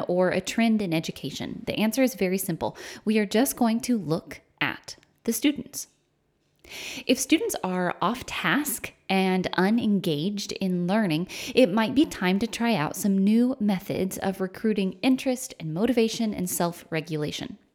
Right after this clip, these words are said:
If there are students who struggle to participate in musical tasks for whatever reason that is, or whatever reason we perceive that to be,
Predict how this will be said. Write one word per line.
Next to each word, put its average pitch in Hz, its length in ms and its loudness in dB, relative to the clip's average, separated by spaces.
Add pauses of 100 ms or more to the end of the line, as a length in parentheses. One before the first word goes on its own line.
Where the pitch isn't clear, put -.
(640)
If 226 160 2
there 247 240 2
are 277 80 -2
students 202 380 -6
who 180 80 -2
struggle 165 360 -4
to - 220 -6
participate 180 680 -6
in 165 120 -2
musical 165 380 -6
tasks - 600 -6
for 196 400 4
whatever 185 560 0
reason 208 520 2
that 220 200 0
is, 170 300 2
or 180 160 2
whatever 180 460 0
reason 185 320 2
we 170 100 -2
perceive 226 640 -4
that - 380 -2
to - 120 -4
be, 165 540 0